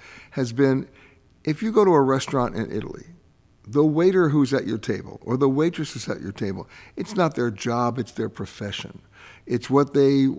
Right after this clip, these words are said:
have always wanted to do. It's what they aspire to do. It's what they do. It's what they love to do. That's not the case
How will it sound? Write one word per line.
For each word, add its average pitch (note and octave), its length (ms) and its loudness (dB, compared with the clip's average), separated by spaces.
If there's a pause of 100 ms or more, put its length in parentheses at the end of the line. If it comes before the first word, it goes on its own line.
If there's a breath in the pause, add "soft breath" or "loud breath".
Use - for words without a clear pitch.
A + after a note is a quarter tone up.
(140)
have A#2 120 0
always B2+ 300 4
wanted A#2+ 260 -2
to G#2+ 80 -4
do. C3+ 180 0
It's C#3 120 -2
what B2 120 -2
they A2+ 120 -2
aspire A#2+ 480 -4
to C#3 60 0
do. D3 100 2
It's - 160 -4
what C#3 160 -2
they C3+ 140 0
do. C#3+ 160 2
It's C#3+ 120 -2
what C#3+ 120 -2
they C3+ 100 2
love D#3 300 2
to D#3+ 120 4
do. G2 280 -4 (800 loud breath)
That's F3 280 0
not F3+ 180 2
the D3+ 100 -2
case - 500 -2